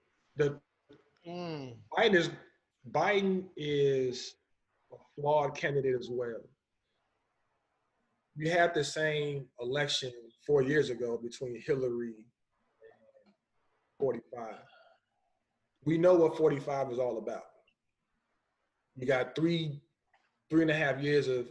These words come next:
Speaker 1: of this experience. And I think most people are like, "I don't like this experience. This is not a good ride. Let me jump off." I think with Biden, it's he's a much,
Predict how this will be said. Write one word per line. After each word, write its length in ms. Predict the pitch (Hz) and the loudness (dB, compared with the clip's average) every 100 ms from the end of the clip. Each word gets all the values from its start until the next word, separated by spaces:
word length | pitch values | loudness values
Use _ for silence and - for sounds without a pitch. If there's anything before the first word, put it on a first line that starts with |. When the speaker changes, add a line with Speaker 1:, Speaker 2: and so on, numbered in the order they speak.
| 123 | -8
Speaker 1:
of 180 | 117 | -6
this 200 | - 127 | -4 -4
experience. 800 | 120 - - 135 120 107 107 - _ _ _ _ _ _ _ _ | -4 -4 0 0 0 -4 -10 -16 _ _ _ _ _ _ _ _
And 60 | 139 | -4
I 40 | |
think 220 | 135 156 139 | 0 0 4
most 320 | 156 160 - | 4 2 -2
people 400 | 135 135 139 147 _ _ - | -8 -4 -6 -6 _ _ -8
are 80 | |
like, 200 | 120 131 - - | -2 -2 -4 -8
"I 60 | 131 | -2
don't 160 | 135 | -2
like 240 | 139 139 139 | 0 -2 -2
this 180 | 127 - | -4 -4
experience. 500 | 117 - 123 123 120 | -8 -6 -4 -4 -8
This 140 | 131 | -8
is 140 | 127 | -8
not 180 | 123 139 | -2 -2
a 60 | 139 | 0
good 200 | 135 123 | 0 -2
ride. 420 | 123 120 117 117 - _ - | -4 -2 -6 -8 -12 _ -8
Let 100 | 127 | -6
me 100 | 131 | -4
jump 260 | 123 120 | -6 -6
off." 240 | 127 113 - - _ _ _ _ _ _ _ _ _ _ _ | -6 -6 -10 -20 _ _ _ _ _ _ _ _ _ _ _
I 60 | 131 | -2
think 200 | 143 131 | -2 0
with 200 | 123 - | -2 0
Biden, 560 | 147 175 135 120 120 131 _ _ _ - | 0 0 -2 -6 -12 -14 _ _ _ -6
it's 680 | 135 131 127 - - - _ _ _ | -4 -4 -6 -10 -12 -18 _ _ _
he's 140 | - 127 | -8 -6
a 40 | |
much, 300 | 120 143 156 | -2 0 0